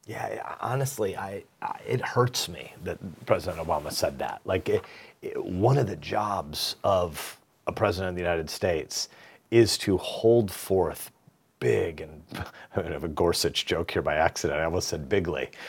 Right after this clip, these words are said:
uh, to hold forth loudly an understanding of what the American idea is about. And the American idea is that we believe three hundred twenty million Americans and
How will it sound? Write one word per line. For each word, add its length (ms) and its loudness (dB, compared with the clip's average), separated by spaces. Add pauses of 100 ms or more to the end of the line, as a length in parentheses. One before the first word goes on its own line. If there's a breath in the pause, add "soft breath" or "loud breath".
(140 loud breath)
uh, 240 12
to 160 4
hold 420 8
forth 380 4
loudly 720 4 (180 loud breath)
an 140 -4
understanding 600 2
of 140 -2
what 140 -2
the 80 -2
American 440 -2
idea 640 -4
is 160 -4
about. 560 -8 (480 loud breath)
And 240 0
the 100 2
American 400 4
idea 400 0
is 360 -4
that 120 -10
we 140 -4
believe 260 -2
three 220 -4
hundred 240 -4
twenty 220 -4
million 320 -4
Americans 840 -6 (260 loud breath)
and 380 -2